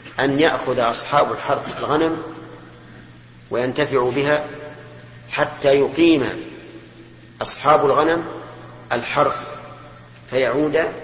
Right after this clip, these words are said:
كما كان، فجعل أصحاب الغنم يستغلون الحرث، ي-، يصلحون الحرث، وأولئك يستغلون الغنم. قال الله تعالى: "ففهمناها سليمان،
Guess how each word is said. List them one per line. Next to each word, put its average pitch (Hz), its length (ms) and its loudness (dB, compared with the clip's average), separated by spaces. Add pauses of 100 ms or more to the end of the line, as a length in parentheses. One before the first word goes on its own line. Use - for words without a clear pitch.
(580)
كما 127 200 -4
كان، 117 260 -6 (1080)
فجعل 151 340 6
أصحاب 139 340 2
الغنم 135 300 4
يستغلون 131 420 -2
الحرث، 156 380 -4 (640)
ي-، 127 320 0
يصلحون 156 360 0
الحرث، - 460 2 (800)
وأولئك 139 460 2
يستغلون 123 760 -4 (1120)
الغنم. 120 380 -2 (1300)
قال 131 140 2
الله 131 240 2
تعالى: 127 240 2
"ففهمناها 127 800 -2
سليمان، 107 420 -6